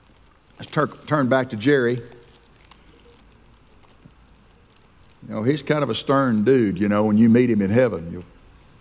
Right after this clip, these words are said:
Jeremiah fifty-one, he said this about the Lord. How many of you think he knew something about the Lord?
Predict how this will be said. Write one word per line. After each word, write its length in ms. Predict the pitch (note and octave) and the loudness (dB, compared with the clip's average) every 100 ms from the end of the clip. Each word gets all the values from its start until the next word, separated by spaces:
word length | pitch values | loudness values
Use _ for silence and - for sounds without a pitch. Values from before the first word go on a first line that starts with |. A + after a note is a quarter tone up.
| - - - - - - _ _ _ - _ _ - - - - | -20 -20 -20 -20 -20 -20 _ _ _ -20 _ _ -20 -20 -20 -16
Jeremiah 580 | F2 C3+ D3+ C#3+ C#3+ A#2+ | -2 0 2 0 -2 -2
fifty-one, 800 | - C3 C3+ A2 C3+ C#3 A2 G2+ - - - - - - - _ - - - _ - - _ - _ - - - - - - _ _ _ _ _ _ _ _ _ _ _ _ | 0 -2 0 0 2 0 -2 -6 -14 -20 -20 -20 -20 -20 -20 _ -20 -20 -20 _ -20 -20 _ -20 _ -20 -20 -20 -20 -20 -20 _ _ _ _ _ _ _ _ _ _ _ _
he 140 | B2+ | -2
said 300 | A#2+ C#3+ B2+ | 0 2 2
this 220 | A2 C3 A#2+ | 2 -2 -2
about 280 | A2+ G#2+ | 0 0
the 60 | G#2 | 0
Lord. 460 | G#2+ B2 A#2 G#2 G#2 | 0 2 2 -2 -4
How 100 | A#2+ | -2
many 180 | B2+ B2 | 2 2
of 100 | A#2+ | 2
you 80 | A2 | 0
think 240 | - A#2 | -2 0
he 80 | C3 | 2
knew 160 | A#2+ B2+ | 2 2
something 360 | - G#2 G2+ | 0 0 0
about 260 | F#2+ G#2 F#2+ | 0 0 0
the 60 | |
Lord? 340 | G2+ F#2+ G2 | 0 2 2